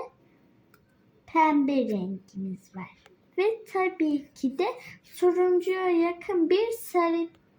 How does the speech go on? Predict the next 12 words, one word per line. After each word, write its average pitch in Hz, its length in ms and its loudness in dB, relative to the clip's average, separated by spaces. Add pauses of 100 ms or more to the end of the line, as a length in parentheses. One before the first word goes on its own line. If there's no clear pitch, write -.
(200)
bir, 320 260 -6 (680)
bir 311 340 2
rengimiz 302 640 0 (100)
olursa 311 640 -2 (300)
iyi 247 240 -4
olur. - 640 -10 (640)
Ve 349 60 0
hemen 349 560 2
kalemimizi 302 760 -2 (100)
alıp 302 400 -2 (1500)
bir 403 280 2 (100)
adet 269 800 -4